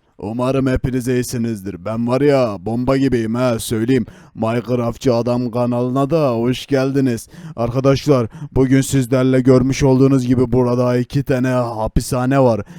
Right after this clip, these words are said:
Ve biz bu iki tane hapishanenin içine girecek valla. Tamamdır o zaman. Şimdi like atıp abone olup bildirimleri açmayı unutmuyoruz. Like atıp abone olup bildirimleri açarsanız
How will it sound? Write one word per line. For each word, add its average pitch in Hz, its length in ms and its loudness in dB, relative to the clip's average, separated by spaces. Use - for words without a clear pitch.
Ve 113 180 0
biz 127 260 0
bu 131 160 2
iki 139 220 -2
tane 131 200 0
hapishanenin 127 640 0
içine 131 440 0
girecek 123 580 0
valla. 107 420 -2
Tamamdır 127 420 2
o 127 100 6
zaman. 110 240 -2
Şimdi 139 560 2
like 135 320 0
atıp 123 420 0
abone 127 380 2
olup 147 240 2
bildirimleri 139 400 2
açmayı 139 320 2
unutmuyoruz. 135 500 0
Like 123 260 0
atıp 135 200 0
abone 135 280 6
olup 139 180 2
bildirimleri 139 380 2
açarsanız 135 640 2